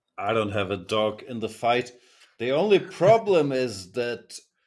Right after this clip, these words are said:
normally we blame Laurent for everybody being unprepared for this podcast. Now we've had two weeks, we have no Laurent, and we still got nothing. Maybe, maybe Laurent wasn't the problem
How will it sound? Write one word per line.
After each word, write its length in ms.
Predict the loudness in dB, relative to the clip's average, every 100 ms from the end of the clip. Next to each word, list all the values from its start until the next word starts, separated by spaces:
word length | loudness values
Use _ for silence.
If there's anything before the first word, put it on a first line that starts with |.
| _ _
normally 480 | -4 -2 4 8 8
we 200 | 8 4
blame 420 | 2 4 4 4
Laurent 360 | 2 2 0 -2
for 220 | -4 -4
everybody 300 | -4 -8 -8
being 280 | -8 -10 -10
unprepared 560 | -14 -14 -16 -8 -8 -8
for 140 | -12
this 140 | -14 -10
podcast. 540 | -8 -8 -8 -8 -10 -16 _ _ _
Now 160 | 0 2
we've 180 | 2 2
had 200 | 2 0
two 140 | -2
weeks, 460 | 0 0 0 -4 -12 _ _
we 60 | -2
have 80 | 0
no 160 | 2
Laurent, 480 | 2 2 0 -2 -4 -14 _ _ _ -4
and 80 |
we 100 | -2
still 220 | -2 0 2
got 200 | 2 2
nothing. 360 | -2 -4 -10 -12 _ -2
Maybe, 540 | 2 4 4 0 -4 _ _ _ _ -2
maybe 200 | 0 2
Laurent 380 | 0 0 0
wasn't 340 | 2 2 2 -2
the 60 | -6
problem 540 | -2 -2 -2 -6 -10